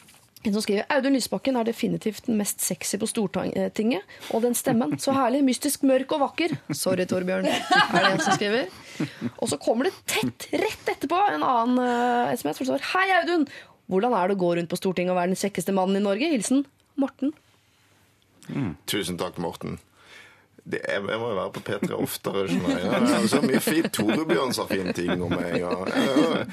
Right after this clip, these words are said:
Speaker 2: men nei, du, det var jo veldig hyggelig, da.
Speaker 1: Ja.
Speaker 2: Eh, takk for det.
Speaker 1: Er du et homsiko?
Speaker 2: Eh, ikke så vidt jeg vet.
Speaker 1: Nei.
Speaker 2: Eh, men, eh, men altså, homser har jo veldig,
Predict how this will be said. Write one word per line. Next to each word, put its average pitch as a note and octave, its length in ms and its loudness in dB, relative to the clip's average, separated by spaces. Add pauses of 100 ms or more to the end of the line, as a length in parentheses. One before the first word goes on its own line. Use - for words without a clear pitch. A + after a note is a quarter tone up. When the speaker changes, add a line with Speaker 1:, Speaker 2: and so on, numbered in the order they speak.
(200)
Speaker 2:
men - 240 -4
nei, D3+ 140 0 (100)
du, E3+ 140 0 (500)
det D3+ 140 0
var E3 100 0
jo E3+ 80 0
veldig B2+ 160 0
hyggelig, A2+ 220 -2
da. C#3+ 100 -2 (240)
Speaker 1:
Ja. A#3 160 0
Speaker 2:
Eh, A2 1700 -2
takk - 160 -8
for A2 160 -4
det. G#2 80 -4 (160)
Speaker 1:
Er G#3+ 160 0
du A#3 60 -2
et - 80 0
homsiko? A3 340 -2 (840)
Speaker 2:
Eh, - 360 -4 (100)
ikke F#3+ 260 2
så - 160 0
vidt D#3 220 -2
jeg A#2+ 100 0
vet. A2+ 360 -2 (180)
Speaker 1:
Nei. D4+ 100 0
Speaker 2:
Eh, C3 380 -2
men, B2+ 260 -2
eh, A#2+ 320 -2
men A#2 220 -2
altså, A2+ 320 -2
homser A2+ 500 -4
har A#2+ 300 -4
jo F#2 60 -2 (120)
veldig, F#2 300 -4